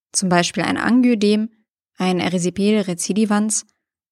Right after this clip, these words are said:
eine Herpes-Simplex-Infektion oder eine Makrochelie. Die Therapie ist häufig erfolglos. Topisch und systemisch können Glukokortikosteroide angewendet werden und zusätzlich bieten sich nichtsteroidale Antiphlogistika an.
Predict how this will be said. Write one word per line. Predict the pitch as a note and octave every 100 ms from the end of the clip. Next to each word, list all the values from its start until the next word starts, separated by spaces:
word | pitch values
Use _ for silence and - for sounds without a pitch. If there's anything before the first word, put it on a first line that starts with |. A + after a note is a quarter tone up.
| -
eine | F#3+ F#3+ F#3
Herpes-Simplex-Infektion | F3+ F3+ F3 E3+ A#3 C#4+ A3+ G3 - F3 F3 - - F3+ A3 A#3
oder | F#3+ G3 F3+
eine | F3+ F3
Makrochelie. | F3 F3 F#3 E3+ F3 E3+ D#3+ - _ _ _ _ _ _ _ -
Die | G#3
Therapie | A3+ G#3 G#3 A#3 A#3
ist | G3+ -
häufig | G3 G#3 G#3+ G3
erfolglos. | F3+ - F3 F3 - - F#3+ - - _ _ _ -
Topisch | G#3 G3 G3+
und | F#3+
systemisch | F3+ F3 - F#3+ B3+ D4+ - - _ _
können | - G3 F#3
Glukokortikosteroide | G3 A#3+ B3 A#3 A3 G#3+ A3 - G#3+ G3+ G3+ G3+
angewendet | - G#3 G3 G3+ G#3 G3+
werden | G3+ G3 G3+ G#3 - _ _ _ -
und | F#3+
zusätzlich | - - G#3+ G#3+ G#3 - G3
bieten | - G3 G3+
sich | G3 -
nichtsteroidale | F#3+ G3+ - F#3+ F#3 F3+ F3+ F3 F3+
Antiphlogistika | F3 F3 - F#3 F3+ F3+ - - F#3
an. | D#3 D#3+